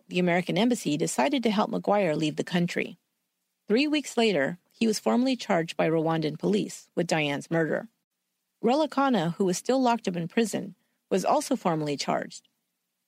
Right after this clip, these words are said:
On September twenty-ninth, the U S State Department received word that Relikana was dead. Prison officials reported that he hanged himself in his jail cell. None of his family members believed it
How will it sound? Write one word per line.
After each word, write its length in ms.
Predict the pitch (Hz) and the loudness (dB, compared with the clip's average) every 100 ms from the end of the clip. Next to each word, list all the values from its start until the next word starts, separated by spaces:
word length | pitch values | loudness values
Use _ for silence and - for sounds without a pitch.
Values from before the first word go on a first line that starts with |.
| - | -2
On 100 | 202 | 0
September 420 | 196 208 - 226 | 0 -2 0 2
twenty-ninth, 680 | 208 202 175 165 226 165 - - _ _ _ | 2 -2 0 2 2 0 -4 -20 _ _ _
the 100 | - | 0
U 200 | 208 294 | 2 4
S 100 | 294 | 2
State 240 | - 285 254 | 2 0 2
Department 440 | 240 196 131 156 | 0 0 0 0
received 360 | 170 175 196 175 | 0 0 0 2
word 400 | 208 190 135 190 _ _ - | 2 2 0 -4 _ _ -2
that 120 | 143 | 0
Relikana 640 | 196 262 240 254 254 185 | 2 2 2 2 2 2
was 180 | 156 160 | 2 -2
dead. 360 | - 160 - 185 _ _ _ _ _ _ _ _ | 0 0 0 -6 _ _ _ _ _ _ _ _
Prison 280 | - 262 339 | 0 2 2
officials 400 | 330 254 233 226 | 2 0 0 2
reported 580 | 208 196 214 196 151 170 | 0 2 2 2 0 0
that 140 | 196 | 0
he 100 | 185 | 2
hanged 300 | 180 226 262 | 4 4 2
himself 420 | 277 254 - 160 - | 2 0 0 0 0
in 60 | |
his 160 | 165 160 | -2 0
jail 240 | 170 165 | 2 2
cell. 400 | - 139 127 - _ _ _ _ _ _ _ - | 0 0 -2 -6 _ _ _ _ _ _ _ 2
None 220 | 190 262 | 4 4
of 80 | 311 | 0
his 140 | 285 | 0
family 300 | 262 247 247 | 2 4 4
members 300 | 208 185 180 | 4 4 2
believed 400 | - 180 208 175 | 2 2 2 0
it 160 | 147 | -2